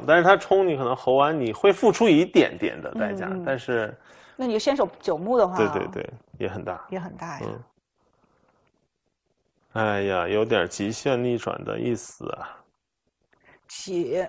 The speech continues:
Speaker 2: 那就等于这个棋是个先手，这个本身价值是个先手几目？
Speaker 1: 先，先手一目、
Speaker 2: 一目。
Speaker 1: 两目、三目。
Speaker 2: 嗯。
Speaker 1: 三目棋。嗯。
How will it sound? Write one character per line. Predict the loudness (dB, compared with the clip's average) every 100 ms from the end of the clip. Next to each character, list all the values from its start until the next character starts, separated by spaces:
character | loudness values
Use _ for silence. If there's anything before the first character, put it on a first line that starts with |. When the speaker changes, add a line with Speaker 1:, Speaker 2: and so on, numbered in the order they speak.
| -8 _ _ -18 -18 -4
Speaker 2:
那 | 2
就 | 2
等 | 2 0
于 |
这 | 0 0
个 | 0
棋 | -2 -4
是 | 0
个 | 2
先 | 2 2 2 0
手， | 0 0 0 -2 -6 -12 _ -12
这 | -8
个 |
本 | -6 -6
身 | -8
价 | -6 -4
值 | -6
是 | -8
个 | -10
先 | -8 -10 -10
手 | -12
几 | -12 -14
目？ | -14 -16 -20 _ _ _ _ _ _ -20 _ _ _ _
Speaker 1:
先， | -8 2 4 4
先 | 4 6 6
手 | 8 10 10 8 6 4
一 | 0
目、 | 0
Speaker 2:
一 | 2
目。 | 4 4
Speaker 1:
两 | 4 2 0
目、 | -2 -2
三 | 0 0 0
目。 | -2 -6 -12 -12
Speaker 2:
嗯。 | -10 -8 -12 -14 -8
Speaker 1:
三 | -4 -2
目 | -4
棋。 | -8 -14 -16 _ _ _ _ _ _ _ _ _ _ _ _ -18
嗯。 | -16 -16